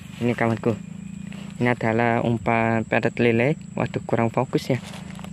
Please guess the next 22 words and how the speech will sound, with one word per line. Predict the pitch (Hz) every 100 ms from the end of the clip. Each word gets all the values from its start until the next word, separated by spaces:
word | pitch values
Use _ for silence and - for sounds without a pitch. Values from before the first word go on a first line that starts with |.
| -
Ini | - 113 104
kameranya. | 113 113 110 113 110 107 - - - - - - - - - - - - - - - -
Nah, | 120 117 107
ini | 113
adalah | 117 - 113 113 113
umpan | 113 104 113 113 113 110
pelet | 117 117 -
lele | 120 135 117
ya, | 107
kawanku | 110 110 - 117 107
ya. | 123 - - - - - -
Kita | - - 139
bakalan | 117 113 120 117 120 120 120
taruh | 120 120 110 110 120 - - -
di | 107
spot | - - 113 110 110
sana, | 117 113
kawanku. | - 110 104 107 98
Seperti | - 120 - 107 107 107 107
spot | 104 - 110
andalan | 110 107 104 101
saya. | 113 101 104